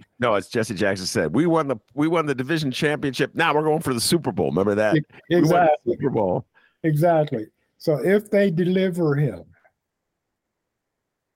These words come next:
Speaker 2: to City Hall on April fourth, then I will be a true believer. But I, but, but I'm, I'm,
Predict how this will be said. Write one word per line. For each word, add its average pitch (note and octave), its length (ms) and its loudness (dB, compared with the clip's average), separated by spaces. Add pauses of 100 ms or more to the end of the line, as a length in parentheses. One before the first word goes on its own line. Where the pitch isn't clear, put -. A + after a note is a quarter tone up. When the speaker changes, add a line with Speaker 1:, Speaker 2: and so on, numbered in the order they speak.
(160)
Speaker 2:
to D#3+ 140 -4
City D#3+ 300 0
Hall C#3 460 0 (1600)
on C3+ 160 -2
April D3 300 0
fourth, C#3+ 480 -2 (340)
then D3 140 2
I D3+ 180 4
will D3 160 2
be C3+ 200 0
a B2+ 120 -2
true C#3+ 320 -2
believer. B2 640 -4 (480)
But C3+ 120 2
I, C#3+ 80 2
but, C3 380 0
but C#3 140 2
I'm, D3+ 160 0 (240)
I'm, C#3+ 240 0